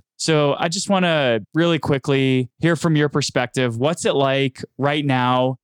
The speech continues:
being a builder in Singapore, having a crypto-based company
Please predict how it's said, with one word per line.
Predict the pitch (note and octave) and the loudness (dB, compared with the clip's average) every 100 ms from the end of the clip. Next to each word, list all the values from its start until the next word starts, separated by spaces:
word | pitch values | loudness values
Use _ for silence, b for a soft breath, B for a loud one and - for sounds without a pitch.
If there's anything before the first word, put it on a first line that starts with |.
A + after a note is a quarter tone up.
| - | -2
being | F3 F3+ | 0 0
a | |
builder | C#3+ C#3+ C3+ C#3 | 0 0 2 0
in | B2+ | 0
Singapore, | A#2 B2+ A#2+ - A#2+ A2 A2 | -2 -2 -2 -2 -2 0 0
having | C3 D3 D#3+ D3+ C#3+ | 0 0 0 -2 -2
a | C3 B2+ B2 A#2+ A2 | -2 0 0 -2 -2
crypto-based | - D#3+ - C#3+ B2 C3+ C3 - | -4 -4 0 0 0 -2 -2 -4
company | - C#3 C3+ B2+ A#2+ A#2 A2 | -4 -2 0 0 0 0 -2